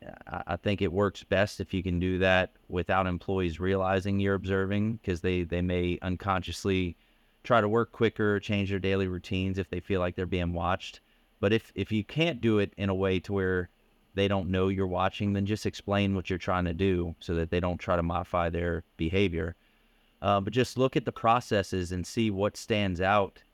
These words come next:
der-, a-, as inefficient. You may have a forklift that's traveling a longer distance than needed. So something as simple as just modifying the path of that forklift, moving something around in your plant.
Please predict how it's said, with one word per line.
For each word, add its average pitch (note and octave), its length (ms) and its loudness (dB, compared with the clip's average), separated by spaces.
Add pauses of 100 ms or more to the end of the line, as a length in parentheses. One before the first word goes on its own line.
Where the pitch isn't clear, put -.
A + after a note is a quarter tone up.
(300)
der-, G2 300 0
a-, F#2 240 2
as F#2+ 180 2
inefficient. G2+ 680 0 (160)
You F#2+ 200 0
may G2+ 200 2
have G#2 200 2
a E2+ 60 -2
forklift G2+ 680 -2
that's - 260 -4
traveling F#2 760 0 (100)
a F2 60 -4
longer F#2 360 0
distance F2+ 580 -2
than F2 180 0
needed. F#2 440 2 (400)
So F2 480 2
something G2+ 360 -2
as E2+ 80 -2
simple G2+ 420 -2
as F2+ 140 0
just - 260 -4
modifying F#2 580 0
the E2+ 60 -4
path F#2+ 340 0
of F#2 80 -8
that F2 220 -2
forklift, G2+ 480 -2
moving G2 400 0
something F#2 340 -4
around F2+ 320 -2
in F2+ 80 -2
your E2+ 100 -4
plant. F#2+ 480 -2